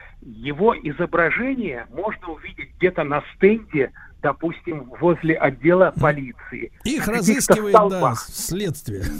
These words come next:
Speaker 1: Да. И, ищут человека, пропал человек. Вот тут никакого согласия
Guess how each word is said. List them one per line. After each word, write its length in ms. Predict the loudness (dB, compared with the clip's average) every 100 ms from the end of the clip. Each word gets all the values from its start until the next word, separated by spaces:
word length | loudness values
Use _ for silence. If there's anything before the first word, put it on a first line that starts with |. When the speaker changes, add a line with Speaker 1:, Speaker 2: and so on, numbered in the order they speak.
| 2
Speaker 1:
Да. 240 | 4 2 -6 -18 -18
И, 100 | -16
ищут 640 | -14 -6 -2 0 0 -4 -4
человека, 600 | 0 2 2 0 -2 -6
пропал 440 | -4 0 2 0
человек. 540 | -4 -10 -8 -8 -10 -14 -20 -18 -14
Вот 140 | -12 -12 -10
тут 180 | -12 -10
никакого 520 | -10 -4 -2 -2 -4 -6
согласия 680 | -8 -2 0 0 -4 -8